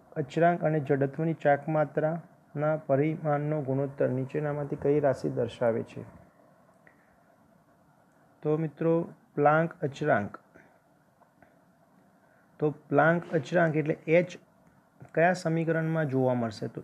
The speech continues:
ઈ બરાબર એચ ન્યુ અથવા તો એચ એફ. તો એફને કરતા બનાવીશું તો આ સમીકરણ બની જશે અને જડત્વની ચાક માત્રા આઈ બરાબર એમ આર સ્ક્વેર. બંનેનો ગુણોત્તર લઈશું.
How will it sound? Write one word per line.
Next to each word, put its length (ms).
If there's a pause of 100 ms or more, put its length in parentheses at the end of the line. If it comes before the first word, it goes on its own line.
(120)
ઈ 140
બરાબર 400
એચ 260
ન્યુ 240 (2500)
અથવા 380
તો 340
એચ 340
એફ. 320 (1400)
તો 200
એફને 340
કરતા 360
બનાવીશું 560
તો 80
આ 80
સમીકરણ 500
બની 240
જશે 280
અને 140
જડત્વની 500
ચાક 320
માત્રા 300
આઈ 220
બરાબર 360
એમ 160
આર 60
સ્ક્વેર. 320
બંનેનો 400
ગુણોત્તર 460
લઈશું. 420